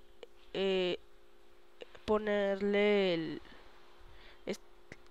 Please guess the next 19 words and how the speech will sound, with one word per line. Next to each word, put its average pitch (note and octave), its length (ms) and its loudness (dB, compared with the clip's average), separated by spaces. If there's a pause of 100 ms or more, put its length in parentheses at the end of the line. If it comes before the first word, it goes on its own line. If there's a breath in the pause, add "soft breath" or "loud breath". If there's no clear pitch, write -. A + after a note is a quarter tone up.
(160)
poner G#3 400 2
esto D4 540 4
y - 40 -4
después, - 580 -2 (120)
digo, G#3+ 240 4
ay, A3+ 120 -2 (140)
como - 280 -8
llegó, G#3 560 0 (480 soft breath)
es - 160 -10
que - 140 6
olvidé G#3+ 220 10
el A3 100 4
nombre. G#3+ 280 4
<laughs> - 1700 -4
La B3+ 120 12
raya F4 200 12
inclinada A3 380 6
con G#3+ 220 0
eso. - 160 -6